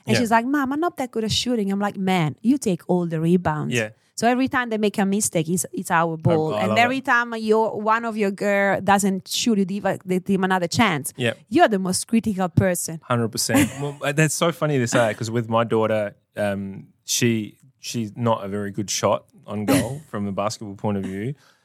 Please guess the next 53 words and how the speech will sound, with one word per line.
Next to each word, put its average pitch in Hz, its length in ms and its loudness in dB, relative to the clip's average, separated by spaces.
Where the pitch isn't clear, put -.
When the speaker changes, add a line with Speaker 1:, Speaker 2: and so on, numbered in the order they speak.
Speaker 2:
uh, 107 260 0
but 110 260 2
has 113 280 0
more 117 200 0
assists - 360 -4
than 101 160 -4
anyone 98 300 -6
else 101 220 -10
in 107 60 -8
the 101 80 -6
team, 139 460 -6
right? 113 280 -2
And 107 100 -6
I 107 60 -4
say 117 220 -2
to 110 80 0
her, 107 60 0
Speaker 1:
That 185 140 4
is 170 140 0
Speaker 2:
like, - 60 -2
Speaker 1:
so 180 120 -4
cool. 180 180 -10
Speaker 2:
that 147 140 -2
you, 165 140 2
you're 185 200 2
setting 185 440 0
up 180 240 0
the 135 120 2
play. 127 380 -4
Like, 123 220 -12
that 156 220 0
is 135 400 -2
possibly 151 500 2
one 131 160 0
of 131 80 -2
the 123 60 -8
most 120 260 -10
important 117 600 -12
pieces. 196 340 -2
Speaker 1:
I 180 180 0
agree. 180 260 -2
Speaker 2:
You're 180 80 6
not 220 100 0
the 170 80 -2
one 147 140 0
scoring 147 260 -2
the 120 80 -4
goals, 135 260 -4
but 123 140 -14
you're 131 140 -10
setting 127 640 -6
them 110 180 -2
up. 120 360 -10